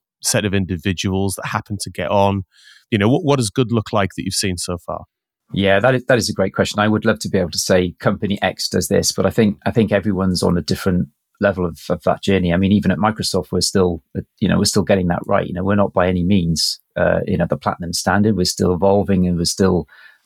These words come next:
Speaker 2: you know, evolving that culture. But, um, yeah, I think where I see it work really well is when you look at the individual strategies or,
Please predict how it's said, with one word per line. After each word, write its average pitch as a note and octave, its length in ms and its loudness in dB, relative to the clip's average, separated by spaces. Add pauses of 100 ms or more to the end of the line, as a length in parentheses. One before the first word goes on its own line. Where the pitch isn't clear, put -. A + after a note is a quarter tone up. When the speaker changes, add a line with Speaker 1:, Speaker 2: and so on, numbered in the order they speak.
Speaker 2:
you F2 80 0
know, E2+ 100 2
evolving F2+ 420 0
that E2 140 -2
culture. - 420 -2
But, G#2 140 2
um, G#2+ 300 2 (720)
yeah, A#2+ 280 4
I C3 120 0
think C3+ 320 0
where B2 160 2
I G#2 80 2
see A2 240 0
it G2 80 0
work F#2+ 260 -2
really F2+ 300 0
well G#2 400 0 (400)
is G2+ 100 -2
when G#2+ 160 2
you A2+ 220 2
look C3 160 0
at - 100 -4
the G#2+ 120 2
individual F2+ 880 0
strategies - 680 -2
or, E2+ 280 -4